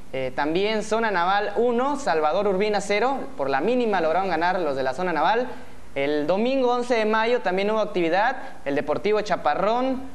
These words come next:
goleó siete cero a Deportivo seis y siete, imagínense, ¿no? Les metieron siete. Democráticos dos contra Necaxa,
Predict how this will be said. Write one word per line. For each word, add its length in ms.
goleó 400
siete 540
cero 400
a 80
Deportivo 640
seis 360
y 60
siete, 680
imagínense, 580
¿no? 180
Les 80
metieron 260
siete. 400
Democráticos 800
dos 520
contra 280
Necaxa, 720